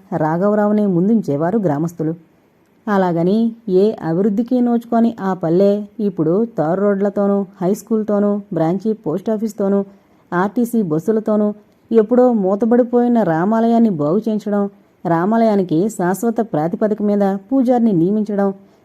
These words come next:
ఏటా జరిగే శ్రీరామనవమికి అయ్యే ఖర్చు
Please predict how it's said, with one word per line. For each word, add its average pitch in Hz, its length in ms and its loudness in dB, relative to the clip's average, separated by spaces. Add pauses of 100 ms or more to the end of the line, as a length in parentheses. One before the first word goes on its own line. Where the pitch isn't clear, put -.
(160)
ఏటా 185 280 2
జరిగే 220 440 2 (100)
శ్రీరామనవమికి 254 720 2
అయ్యే 240 220 4
ఖర్చు 208 540 0